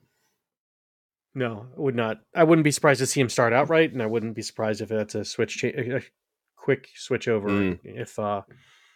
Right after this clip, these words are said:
Speaker 1: if it doesn't click right away, or just to, honestly, it's like one of those, um, again, you've got all this time before your next World Cup. You gotta figure out who, who you got and what you got. So it might even, you know,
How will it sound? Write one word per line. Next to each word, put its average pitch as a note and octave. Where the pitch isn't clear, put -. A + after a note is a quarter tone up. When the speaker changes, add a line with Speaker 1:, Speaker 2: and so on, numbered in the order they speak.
Speaker 1:
if B2+
it A2+
doesn't A2
click -
right G#2+
away, G#2
or A3
just E3+
to, F3+
honestly, D3+
it's D3
like D3+
one D3
of C#3+
those, C3+
um, A2+
again, C3
you've A#2
got B2
all A#2+
this B2
time A#2+
before B2
your A2+
next A2
World G#2+
Cup. B2+
You C#3
gotta F3
figure B2
out A2+
who, A#2
who D#3+
you B2
got A#2
and A2+
what A2+
you A#2+
got. G#2
So B2+
it C3+
might C#3+
even, C#3
you B2+
know, G#2+